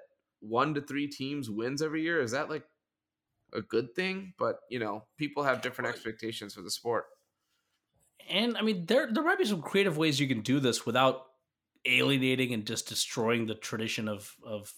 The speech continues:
Speaker 2: of soccer. Like, why don't you have, what if you formed a Super League? You had twelve teams.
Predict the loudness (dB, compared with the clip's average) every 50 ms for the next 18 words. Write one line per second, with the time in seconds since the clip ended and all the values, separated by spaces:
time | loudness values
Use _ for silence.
0 | -16 -12 -6 -4 -2 -2 0 -2 -2 -2 -4 -6 -6 -10 -12 -12 -10 -4 2 4
1 | 4 6 6 4 4 2 2 4 4 4 4 4 2 -2 -8 -18 -20 -20 -20 _
2 | _ _ 2 2 2 4 2 -2 2 4 4 6 6 6 4 4 2 0 -2 -2
3 | -2 -4 -4 -4 0 0 0 0 0 0 0 0 0 0 0 -2 -2 -4 -4 -6
4 | -12 -16 -16